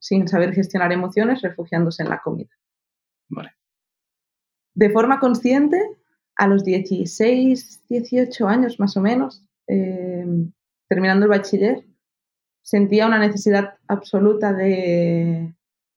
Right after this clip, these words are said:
Speaker 1: tener las mejores notas, ser súper perfeccionista en todo lo que hacía, entrar a la universidad, como que todo el mundo estuviese como satisfecho o, o orgulloso de mí, sobre todo la
Speaker 2: Ujú.
Speaker 1: gente que,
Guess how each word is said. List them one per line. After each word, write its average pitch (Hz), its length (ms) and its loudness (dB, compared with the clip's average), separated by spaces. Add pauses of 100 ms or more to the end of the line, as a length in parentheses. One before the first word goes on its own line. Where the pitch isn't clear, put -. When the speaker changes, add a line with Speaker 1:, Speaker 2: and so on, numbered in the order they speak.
(480)
Speaker 1:
tener 190 240 2
las 196 120 0
mejores 190 340 0
notas, 214 640 0
ser 190 240 -2
súper - 460 -6
perfeccionista 170 680 -4
en 170 100 2
todo 165 160 0
lo 165 120 0
que 170 80 -4
hacía, 208 520 2
entrar 175 280 -2
a 170 40 -2
la 170 60 0
universidad, 175 640 -2 (680)
como 190 220 -6
que 196 100 -2
todo 196 120 2
el 214 60 4
mundo 214 200 2
estuviese 180 520 -4
como 170 460 -6 (100)
satisfecho 208 800 -2
o, 185 440 0
o 180 140 0
orgulloso 180 500 0
de 196 100 0
mí, 240 220 0 (680)
sobre 185 200 0
todo 185 200 2
la 202 60 2
Speaker 2:
Ujú. 196 100 2
Speaker 1:
gente 196 240 -2
que, 185 320 -4